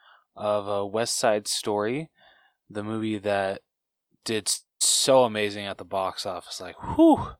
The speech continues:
man, it, it gave Spider-Man No Way Home a run for its money. Like, wow. If y'all didn't, you know, catch on, that was total sarcasm,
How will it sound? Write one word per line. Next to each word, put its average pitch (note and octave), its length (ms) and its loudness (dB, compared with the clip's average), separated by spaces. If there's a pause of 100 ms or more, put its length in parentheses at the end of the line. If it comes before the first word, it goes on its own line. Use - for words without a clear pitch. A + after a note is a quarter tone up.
(640)
man, G#2 240 -4
it, G#2+ 380 -8
it A2+ 280 -4
gave G#2+ 200 0
Spider-Man G2 500 -2
No G2 120 -8
Way F#2+ 120 -8
Home G2 180 -10
a F#2 40 -10
run F#2+ 180 -6
for G2+ 160 -14
its - 140 -16
money. F#2 320 -14 (420)
Like, F2+ 160 -18
wow. F2+ 440 -4 (1700)
If - 80 -10
y'all F#2 160 0
didn't, F2+ 260 -12 (880)
you G2 180 -10
know, F2 200 -8
catch - 320 -8
on, F2 180 -8
that F2 100 -10
was E2+ 180 -6
total F2 400 -10 (100)
sarcasm, F2 720 -12